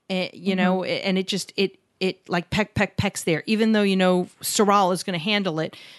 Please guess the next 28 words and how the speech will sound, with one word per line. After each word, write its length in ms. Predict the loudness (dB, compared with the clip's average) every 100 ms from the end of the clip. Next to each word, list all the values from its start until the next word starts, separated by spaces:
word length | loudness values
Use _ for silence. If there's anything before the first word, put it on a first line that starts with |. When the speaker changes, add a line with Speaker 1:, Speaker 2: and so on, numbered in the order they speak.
| _
Speaker 1:
you 100 | 0
know, 120 | 0
it 40 | 2
goes 220 | 0 2
into 160 | 2 4
your 220 | 4 4
brain 340 | 2 0 0
and 140 | -2 -4
you're 100 | -4
like, 240 | -4 -4
"Oh, 220 | -12 -14 -12
geez, 320 | -8 -8 -10 -14 -14
is 100 | -12
he, 140 | -14 _ _ _ _ _ _ _ -6
oh, 120 | -6
okay, 240 | -6 -8
what 140 | -4 -4
does 100 | -4
he 80 | -6
do? 100 | -10 -8
Well, 180 | -10 -10 _
I, 140 | -10 -6 -4
I 80 | -4
have 160 | -2
an 60 | -4
opinion 340 | -2 -4 -2
on, 220 | -2 -4 _
oh, 100 | -12